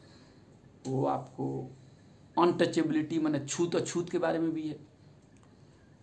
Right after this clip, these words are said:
उनके विचार जो हैं, बुद्धि, बुद्धिज्म यानी बुद्ध मत के बारे में भी है।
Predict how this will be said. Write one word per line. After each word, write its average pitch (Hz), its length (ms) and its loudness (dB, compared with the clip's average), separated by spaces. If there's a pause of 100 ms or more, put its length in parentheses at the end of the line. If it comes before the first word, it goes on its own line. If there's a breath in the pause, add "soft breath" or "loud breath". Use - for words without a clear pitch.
(220)
उनके 160 280 0
विचार 151 460 4
जो 151 160 -2
हैं, 151 320 0
बुद्धि, 147 640 0
बुद्धिज्म 139 760 4
यानी 139 180 2
बुद्ध 139 320 4
मत 160 300 4
के 170 60 0
बारे 160 220 0
में 160 180 -2
भी 151 120 -6
है। - 100 -10